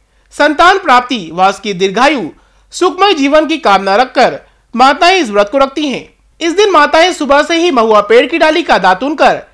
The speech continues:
स्नान कर व्रत धारण करती है। भैंस के दूध की चाय पीती हैं तथा दोपहर के बाद घर के आंगन में मंदिर, देवालय या गांव के चौपाल आदि में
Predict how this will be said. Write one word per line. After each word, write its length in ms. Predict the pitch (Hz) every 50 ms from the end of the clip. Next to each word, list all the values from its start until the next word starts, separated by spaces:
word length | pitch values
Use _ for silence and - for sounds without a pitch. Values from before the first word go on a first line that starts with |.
| _ _ _ _ _ - 262
स्नान 400 | 277 262 - 311 311 339 403 320
कर 260 | - 226 190 156 131 - _ _ _ _ -
व्रत 160 | 185 202 196
धारण 260 | 170 175 190 220 254
करती 300 | 254 - 277 277 349 339
है। 320 | 302 262 170 123 - _ _ _ _ -
भैंस 300 | 262 294 339 370 392 359
के 140 | - 403 339
दूध 240 | 302 311 320 -
की 120 | - 330 311
चाय 240 | - 247 208 220 226
पीती 360 | 247 277 277 311 320 320 277
हैं 180 | 202 151 - - _ _ _ _ _ -
तथा 160 | 190 190 190
दोपहर 380 | 180 190 185 180 196 202 208 196
के 140 | 196 202
बाद 360 | 202 226 254 254 214 170 - - _ _ _ _ - 196
घर 200 | 233 285 320 -
के 180 | 359 381 392
आंगन 320 | 349 254 226 233 247 277 269
में 240 | 247 202 170 127 - _ _ _ _ -
मंदिर, 360 | 220 262 277 294 285 381 381
देवालय 580 | 311 240 208 202 208 220 226 226 196 - - - _ _ _ _ -
या 160 | 196 196 190
गांव 260 | 185 196 185 196 196
के 180 | 196 208 190 180
चौपाल 380 | 180 208 196 196 226 254 277
आदि 220 | 294 311 302 349 359
में 300 | 320 226 180 143 151